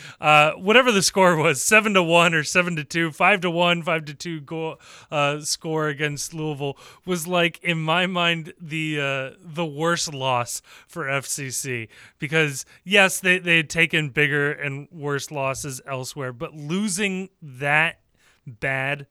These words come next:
to Louisville was, like, the unforgivable sin. And I don't know, what is sports if not, you know, dread and fear and disappointment and, and just soul-crushing, uh, sadness? And,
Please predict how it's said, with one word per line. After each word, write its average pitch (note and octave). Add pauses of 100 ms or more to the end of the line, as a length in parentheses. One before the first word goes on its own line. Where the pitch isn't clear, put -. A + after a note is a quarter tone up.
(100)
to D3+
Louisville C3+
was, C#3
like, C3+
the D3+
unforgivable C3
sin. C3 (440)
And F#3+
I C4+
don't B3+
know, A#3+
what F#3+
is C4
sports G3+
if E3
not, D#3
you E3
know, C#3
dread D3+
and C#3+
fear C#3+
and C#3+
disappointment C#3+
and, A#2+ (340)
and D3
just B2+
soul-crushing, C#3+
uh, C3
sadness? C3+
And, C#3+